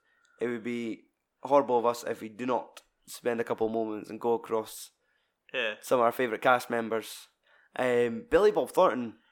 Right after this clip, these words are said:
Speaker 2: Yeah,
Speaker 1: did
Speaker 2: I,
Speaker 1: quite
Speaker 2: I
Speaker 1: a good
Speaker 2: quite,
Speaker 1: bit in this.
Speaker 2: quite like your role in this, 'cause he was, uh, what was, what was his actual, like, role? What was fucking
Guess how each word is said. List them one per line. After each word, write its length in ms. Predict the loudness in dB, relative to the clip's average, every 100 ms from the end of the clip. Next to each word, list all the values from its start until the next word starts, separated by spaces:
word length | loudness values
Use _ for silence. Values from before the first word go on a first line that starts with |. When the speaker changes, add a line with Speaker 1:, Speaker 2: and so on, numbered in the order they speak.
| _ _ _ _ _ _ -2
Speaker 2:
Yeah, 340 | 4 6 6
Speaker 1:
did 100 | 6
Speaker 2:
I, 240 | 6 4 -2 -8 -4
Speaker 1:
quite 240 | 2 4
Speaker 2:
I 40 | 4
Speaker 1:
a 40 |
good 180 | 0 0
Speaker 2:
quite, 160 | 2
Speaker 1:
bit 60 | 2
in 60 | 0
this. 240 | -8 -6
Speaker 2:
quite 120 | -4 -2
like 160 | -4
your 180 | -6 -6
role 200 | -6 -8
in 100 | -8
this, 280 | -12 -16 -20 _
'cause 140 | -12 -8
he 100 | -6
was, 300 | -6 -6 -2
uh, 360 | 0 0 -2 -8 _ _ _ _ _ _ _ _ _ _ _ _ _
what 200 | -12 -12
was, 180 | -14 -18 -20 _ -20
what 120 | -18
was 120 | -14
his 120 | -6
actual, 540 | -4 -4 -6 -10 -10 -12
like, 180 | -10 -10 -12 _ _ _ _ _ _ _ _ -20 _
role? 460 | -8 -2 0 -2 -8 -20 _ -20
What 180 | -18 -18
was 160 | -20 -20
fucking 520 | -20 -20 -20 -20 -20